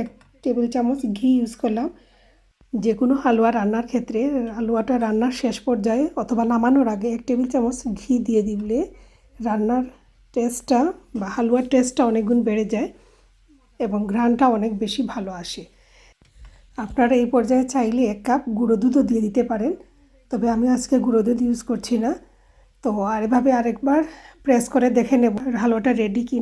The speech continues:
না। এখন দেখতে পাচ্ছেন আপনারা কোনো ধরনের পানি বের হয় নাই, শুধু একটু তেল বের হয়েছে। আর এবার আমি এলাচিগুলো তুলে ফেলে দেব। আমি আগেই বলেছিলাম এলাচগুলো অবশ্যই মনে করে ফেলে দিতে হবে, নতুবা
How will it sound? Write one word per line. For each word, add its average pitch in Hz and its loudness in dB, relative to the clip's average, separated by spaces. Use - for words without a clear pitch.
না। 202 -4
এখন 220 -2
দেখতে 220 -4
পাচ্ছেন 254 0
আপনারা 226 -2
কোনো 233 2
ধরনের 254 2
পানি 247 2
বের 233 2
হয় 240 0
নাই, 294 2
শুধু 240 -2
একটু - -10
তেল 240 4
বের 220 0
হয়েছে। 226 -2
আর 190 -10
এবার 220 -4
আমি 226 0
এলাচিগুলো 233 0
তুলে 226 0
ফেলে 208 0
দেব। 214 -2
আমি 214 -4
আগেই 233 0
বলেছিলাম 240 0
এলাচগুলো 226 -2
অবশ্যই 240 -2
মনে 214 0
করে 247 -2
ফেলে 208 0
দিতে 208 -6
হবে, 233 -4
নতুবা 226 -2